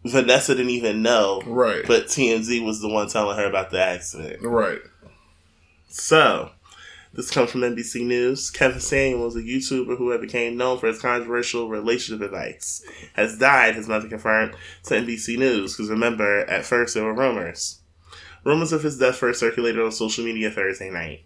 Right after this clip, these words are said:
Speaker 1: His mother, Beverly Samuel Birch, declined to release details of,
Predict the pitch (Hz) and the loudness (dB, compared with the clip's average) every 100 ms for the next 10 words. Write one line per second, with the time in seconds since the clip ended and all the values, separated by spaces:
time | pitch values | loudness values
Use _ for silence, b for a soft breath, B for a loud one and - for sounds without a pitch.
0 | - 110 113 127 131 127 117 120 120 123 | -8 -4 0 0 2 0 2 2 2 0
1 | 127 127 127 120 120 120 123 113 113 107 | 0 -2 -2 0 0 -2 -2 0 2 2
2 | - - B B B - 117 127 123 117 | -2 -8 B B B -2 0 4 4 4
3 | - 117 107 110 107 110 107 113 104 101 | 0 -4 0 -2 -2 -4 -2 0 0 -2
4 | 95 | -8